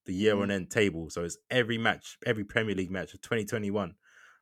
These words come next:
Speaker 1: Arsenal are actually the fifth best team in the league, joint fourth really with Man United and with a game in hand on them. So if we were to win that, we'd be the fourth best team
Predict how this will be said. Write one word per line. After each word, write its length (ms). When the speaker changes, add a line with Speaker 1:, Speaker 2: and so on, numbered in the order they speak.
Speaker 1:
Arsenal 360
are 80
actually 220
the 100
fifth 280
best 220
team 180
in 60
the 80
league, 380
joint 320
fourth 300
really 240
with 100
Man 200
United 420
and 160
with 120
a 60
game 220
in 80
hand 260
on 100
them. 200
So 400
if 160
we 80
were 140
to 140
win 280
that, 220
we'd 160
be 80
the 80
fourth 340
best 220
team 300